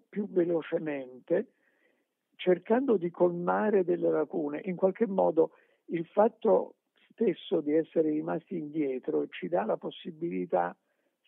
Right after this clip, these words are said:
se corriamo naturalmente, di raggiungere gli altri e anche di superarli.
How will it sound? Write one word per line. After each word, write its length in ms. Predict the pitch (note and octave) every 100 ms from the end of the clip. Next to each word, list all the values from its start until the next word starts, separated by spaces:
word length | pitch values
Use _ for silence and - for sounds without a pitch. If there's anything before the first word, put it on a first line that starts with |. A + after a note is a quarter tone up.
| _ -
se 340 | C#3 B2+ C3 _ -
corriamo 720 | C#3+ B2 B2+ B2 A2 A2+ B2
naturalmente, 1080 | B2+ - B2+ C3 B2 - - - - E3+ - _ _ _ _ _ _
di 560 | F3+ D3+ F3+ G#3 B3+ A#3
raggiungere 600 | D#3 D3 G3 G3 F#3 F3+
gli 100 | F3+
altri 320 | G3 G3 F3
e 60 | D3+
anche 380 | D#3 D3 D3 C#3+
di 440 | C#3 C3+ C3+ C#3 B2
superarli. 960 | - C#3 C3 C3 C3+ C3 B2+ C#3 D3